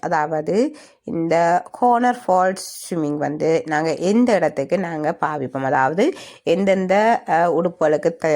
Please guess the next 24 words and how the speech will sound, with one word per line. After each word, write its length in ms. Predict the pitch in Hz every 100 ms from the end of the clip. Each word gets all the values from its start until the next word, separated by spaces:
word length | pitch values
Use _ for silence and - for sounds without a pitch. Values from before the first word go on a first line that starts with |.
| 143
அதாவது 340 | 151 143 147
நாங்க 320 | 139 160 156 -
தைப்போம்னு 520 | 127 - 135 127 -
சொல்லி 340 | 147 160 170 302 - _ 175
இதுல 280 | 156 139 139
நீங்க 220 | 139 156
கமெண்ட் 420 | - 233 233 -
செய்யுங்கள். 440 | 220 214 208 294 - - - _ -
தொடர்ந்து 420 | 233 247 269 262 262
நான் 240 | 214 170
ஒவ்வொரு 200 | 175 180
நாளும் 280 | 175 175 170
வினா 220 | 151 143
கேட்பேன், 380 | - 147 170 196
அதுக்கு 280 | 143 135 147
பதில் 340 | 160 156 -
சொல்லுங்க 280 | - 131 -
ஃப்ரெண்ட்ஸ். 320 | - 185 226 -
ஓகே 260 | 285 311
ஃப்ரெண்ட்ஸ், 340 | 302 294 294 294
நாங்க 220 | 165 160
தைச்சு 300 | 165 160 165
முடிச்சிட்டு 460 | 156 151 - 131 190
பார்க்கலாம். 600 | - 120 - 117 120 190